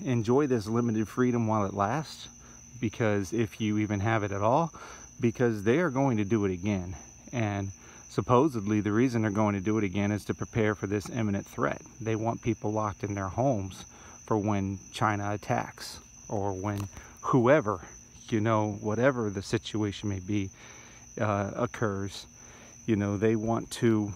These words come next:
make sure that, um, Americans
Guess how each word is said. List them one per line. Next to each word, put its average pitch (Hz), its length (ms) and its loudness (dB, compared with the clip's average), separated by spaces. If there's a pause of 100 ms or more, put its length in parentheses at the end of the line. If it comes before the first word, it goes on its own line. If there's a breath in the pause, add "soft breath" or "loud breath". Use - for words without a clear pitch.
make 110 220 0
sure 107 400 0
that, 101 340 -4
um, 98 360 0 (880 loud breath)
Americans 110 840 0